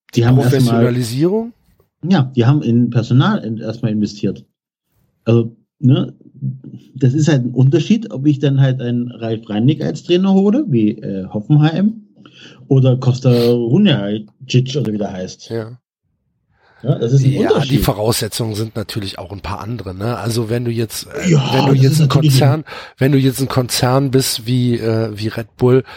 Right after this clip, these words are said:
Speaker 2: hast du ja eine völlig
Speaker 1: Ja,
Speaker 2: andere
Speaker 1: bleib,
Speaker 2: Erfahrungspalette
Speaker 1: bleib,
Speaker 2: als,
Speaker 1: bleib bei
Speaker 2: äh,
Speaker 1: Hoffenheim. Ja gut, die haben
Speaker 2: Ja,
Speaker 1: S A P
Speaker 2: der hat,
Speaker 1: entwickelt.
Speaker 2: aber ich glaube, ich glaube, der, der Hopp, der Hopp ist ja auch nicht blöd,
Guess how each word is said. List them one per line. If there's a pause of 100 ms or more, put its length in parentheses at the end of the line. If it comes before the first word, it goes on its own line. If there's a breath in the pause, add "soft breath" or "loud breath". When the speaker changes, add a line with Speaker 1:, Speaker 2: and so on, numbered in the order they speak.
(160 loud breath)
Speaker 2:
hast
du
ja
eine
völlig
Speaker 1:
Ja,
Speaker 2:
andere
Speaker 1:
bleib,
Speaker 2:
Erfahrungspalette
Speaker 1:
bleib,
Speaker 2:
als,
Speaker 1:
bleib
bei
Speaker 2:
äh,
Speaker 1:
Hoffenheim. (1080 soft breath)
Ja
gut,
die
haben
Speaker 2:
Ja,
Speaker 1:
S
A
P
Speaker 2:
der
hat,
Speaker 1:
entwickelt.
Speaker 2:
aber
ich
glaube,
ich
glaube,
der,
der
Hopp,
der
Hopp
ist
ja
auch
nicht
blöd,